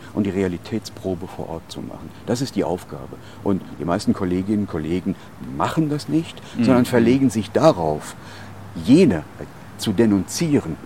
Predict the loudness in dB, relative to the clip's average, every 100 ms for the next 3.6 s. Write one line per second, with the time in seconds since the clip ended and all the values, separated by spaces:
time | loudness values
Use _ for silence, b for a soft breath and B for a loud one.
0 | -4 -2 0 -2 2 -2 2 0 2 0
1 | -2 -4 -6 -6 -2 -2 0 0 -2 -2
2 | B B 2 4 4 2 0 0 -2 0
3 | -2 -2 4 6 6 2